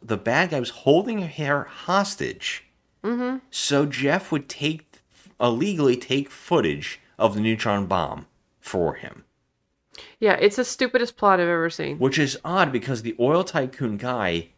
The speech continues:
Speaker 1: is talking to the scientist that's working on the neutron bomb. Like, so is he building it off the plans that he was taking pictures of?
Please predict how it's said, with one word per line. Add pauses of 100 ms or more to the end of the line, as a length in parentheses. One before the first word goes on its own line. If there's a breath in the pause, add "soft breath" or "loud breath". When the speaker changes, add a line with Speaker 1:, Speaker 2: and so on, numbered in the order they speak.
(300)
Speaker 1:
is
talking
to
the
scientist
that's
working
on
the
neutron
bomb. (1600)
Like,
so
is
he
building
it
off
the
plans
that
he
was
taking
pictures
of?